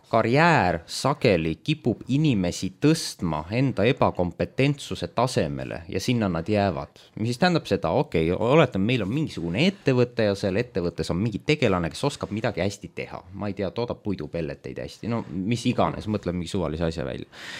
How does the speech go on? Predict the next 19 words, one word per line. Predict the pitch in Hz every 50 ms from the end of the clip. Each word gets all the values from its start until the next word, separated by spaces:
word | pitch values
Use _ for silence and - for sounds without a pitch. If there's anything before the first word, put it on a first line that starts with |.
| - - - -
Siis, | - - 185 185 -
kui | 160 139
ta | 135 123 117 113 113 113 107 - - - -
on | 139 143 135 -
sellega | 190 185 170 - 139
väga | 143 156 - 147 131
silmapaistev, | - - 190 185 175 139 131 123 123 - 190 214 220 190 - - - 113 101 90 90 - - _ _ - - - - - - - _ -
siis | - - 190 -
ta | 185 -
tõuseb. | - 120 104 98 90 - 92 80 73 - - - - - _ _ _ _ _ _ _ - - - - _
Noh, | 165 196 214 -
tõstetakse | - 185 196 196 - 123 - 139 131 - - 123
mingisuguseks, | 131 165 180 147 131 123 131 123 - 110 110 - 113 107 110 - - - - -
äh, | 117 110 107 107 107 107 - 92
juhatajaks | 117 110 104 92 - - - 92 87 87 - - - 104
seal | 92 90 90 90 - 92
antud | 101 95 - 92 -
valdkonnas. | - 92 92 87 - - - 82 80 80 87 - -
Okei, | 180 185 - 120 113 107 107 107 -